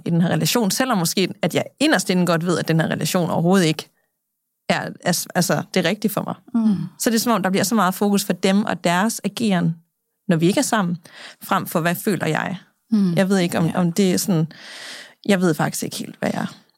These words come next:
Speaker 2: Jeg tror godt, man kan sige i store træk, at den ængstlige er måske mere fokuseret udad til,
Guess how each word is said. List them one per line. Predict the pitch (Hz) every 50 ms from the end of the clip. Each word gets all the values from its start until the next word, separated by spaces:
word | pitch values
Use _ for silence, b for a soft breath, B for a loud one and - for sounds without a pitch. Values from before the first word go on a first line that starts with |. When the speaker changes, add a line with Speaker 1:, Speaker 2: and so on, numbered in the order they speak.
| _ _ -
Speaker 2:
Jeg | 277 226 -
tror | - - 214 196
godt, | 190 - 208 220 220
man | 247 254 240
kan | 226 220 190
sige | - - - 226 214 208 208 214 226 233
i | - - 208
store | 196 - - 196 190 196 208
træk, | 208 - - - - - 190 - 196 196 -
at | 190 190 -
den | 190 196 - -
ængstlige | - 220 220 226 240 - - - 226 226 214 208 196 - -
er | 190
måske | 190 185 180 170 - - - 196
mere | 190 196 208 208 208 214 220 226 233
fokuseret | 220 - - 208 185 196 190 - - - 196 185 180 -
udad | - 262 254 - - - 190 190 190
til, | - - - 202 196 196 214